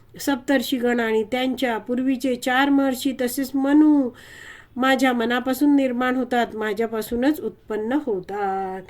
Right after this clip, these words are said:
तर सगळं हे भगवंतांपासूनच सगळे हे प्रजापती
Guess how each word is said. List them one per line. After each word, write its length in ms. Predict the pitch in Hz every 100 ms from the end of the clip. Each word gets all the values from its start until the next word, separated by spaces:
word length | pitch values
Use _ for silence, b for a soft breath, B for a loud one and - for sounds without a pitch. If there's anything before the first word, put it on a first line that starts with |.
| B B _
तर 60 | 294
सगळं 360 | 302 285 285
हे 140 | 320 320
भगवंतांपासूनच 1160 | 277 226 233 254 262 254 247 240 262 277 359 - _
सगळे 360 | - 233 220 247
हे 60 | 254
प्रजापती 680 | 247 208 220 214 220 269